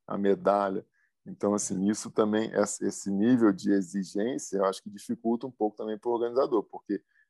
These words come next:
quando eu me coloco também na pele de organizador, que eu conheço vários, eu vejo assim, nossa, é difícil demais organizar um triatlo e ter êxito, e ter, eh, reconhecimento dos atletas e, e, e conseguir fazer uma prova redonda, sem grandes estresses, sem quedas na bike, sem, enfim.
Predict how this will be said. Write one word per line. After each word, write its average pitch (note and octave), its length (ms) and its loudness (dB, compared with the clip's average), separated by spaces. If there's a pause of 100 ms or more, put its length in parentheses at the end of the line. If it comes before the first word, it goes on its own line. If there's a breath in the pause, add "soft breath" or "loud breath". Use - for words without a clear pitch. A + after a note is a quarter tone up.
(140)
quando G#2 220 2
eu G#2 60 4
me G#2 120 -4
coloco G2+ 360 0
também G2 220 -6
na F#2+ 140 -4
pele F#2+ 240 -4
de F#2 100 -6
organizador, G2 640 -2
que - 80 -12
eu G2+ 40 -8
conheço G2 380 -16
vários, A#2+ 320 4
eu B2+ 100 -10
vejo A#2+ 180 -4
assim, - 200 -12
nossa, G2+ 420 2
é F#2 60 -2
difícil A#2+ 500 0
demais A2+ 360 4
organizar F#2+ 380 0
um F#2+ 60 -4
triatlo G2 600 2
e C3 160 -4
ter A#2 220 4
êxito, A#2 480 2
e A#2 60 -10
ter, G2+ 320 -2 (400)
eh, F#2+ 100 -4
reconhecimento G2+ 720 0
dos F#2+ 240 -4
atletas G#2 680 0
e, A#2+ 80 -4
e, G#2+ 380 -4 (100)
e G#2+ 80 -2
conseguir G#2+ 460 0
fazer A2 240 0
uma A2+ 160 -2
prova A2+ 260 0
redonda, G2+ 400 -2
sem F#2+ 220 -8
grandes F#2+ 400 -6 (360)
estresses, F#2+ 680 2
sem F#2 260 -4
quedas F#2+ 480 4
na F#2 120 -6
bike, F#2 400 0
sem, F#2 400 -14
enfim. G2 260 -12